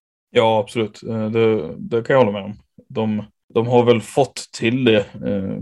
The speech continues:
faktiskt. Eh, kedjorna, s-, alltså positionerna sitter. De och det, det här ska vi säga var ju där man liksom trodde att de skulle kunna vara när de hade värvat ihop det här laget, men,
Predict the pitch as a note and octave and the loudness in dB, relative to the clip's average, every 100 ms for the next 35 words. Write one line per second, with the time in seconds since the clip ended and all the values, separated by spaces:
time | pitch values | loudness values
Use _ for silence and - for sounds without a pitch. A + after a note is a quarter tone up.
0 | - - - - G2 - - - - - | -12 -18 -8 -6 -4 -8 -16 -14 -10 -10
1 | - - - F2 F2+ - A#2 A2 A#2 A#2 | -10 -14 -16 -14 -12 0 2 2 2 0
2 | G#2+ G#2 - B2 - B2+ - A#2+ A2+ _ | -2 -4 -12 -16 -12 -10 -8 -8 -10 _
3 | - A#2+ A#2+ A#2+ B2+ G2+ A#2+ - G2+ G2+ | -10 -4 -2 0 0 -2 -4 -2 -2 -2
4 | - _ - G#2 G#2 G#2 _ _ _ - | -6 _ -8 -4 -4 -8 _ _ _ -8
5 | B2 B2+ B2 B2 C3 C3+ C3+ B2+ C#3+ B2+ | 4 8 8 8 6 6 4 2 -2 -2
6 | A#2+ G#2+ G#2 B2 D#3 B2 G#2 G#2 G2+ G2 | 0 -2 2 4 6 4 4 2 2 -2
7 | F#2 G2 G#2 G2+ - - - G#2 G#2+ G#2 | -6 -10 -10 -10 -12 -14 -10 -6 0 4
8 | F2+ - - G#2 - G2+ G2+ G#2 G#2+ A2 | 4 0 -4 -8 -6 -10 -2 2 6 8
9 | A#2 G2+ G2+ - G#2 G2 G2 G2+ G2+ G#2 | 8 6 2 -2 0 0 -2 -4 -4 -4
10 | G2+ G2 G2+ _ _ - G#2 A2 B2+ B2 | -2 -2 -4 _ _ 0 2 2 -2 2
11 | G2 G2+ A#2 G2+ G2+ - G#2 | 4 6 6 6 2 -2 -4